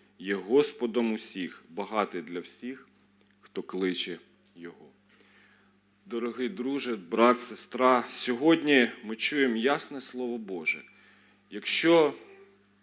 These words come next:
є в житті те, що не угодне Богу, це можливо поправити в молитві. І в закінчення я прочитаю такий коротенький гімн прославлення, який написав тут же Павло,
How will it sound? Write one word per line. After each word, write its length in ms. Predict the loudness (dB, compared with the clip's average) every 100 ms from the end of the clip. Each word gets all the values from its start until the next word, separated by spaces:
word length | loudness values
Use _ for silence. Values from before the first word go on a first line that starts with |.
| _ _ _ -12 -4
є 220 | 2 2
в 60 |
житті 340 | 2 -6 -6 -6
те, 240 | -2 -2
що 400 | 0 -4 -4 -6
не 140 | -8 -10
угодне 480 | -10 -8 -8 -8
Богу, 560 | -10 -4 -2 -2 -6 -8 -14 _ _ _ _ _ -14
це 160 | -6 -4
можливо 840 | -4 -4 -2 0 0 0 0 -4 -14 -20 _
поправити 640 | -18 -10 -6 -6 -8 -10
в 40 | -12
молитві. 580 | -8 -8 -8 -10 -20 -20 _ _ _ _ _ _ _ _ -20 -20 -20 -20 _
І 120 | 2 2
в 60 |
закінчення 680 | 2 0 0 0 0 0 0
я 160 | -2
прочитаю 640 | -4 -6 -6 -4 2 4 2
такий 380 | 0 -6 -4 -2
коротенький 760 | -2 -4 -2 -2 -2 -4 -6
гімн 480 | -6 -2 -2 -2 -6 -10
прославлення, 920 | -12 -10 -8 -6 -4 -4 -6 -8 -14 -20 _ -14
який 360 | -12 0 2 2
написав 680 | -2 -8 -8 -2 -2 -2
тут 160 | -6 -6
же 160 | -4 -4
Павло, 580 | -4 -4 2 2 2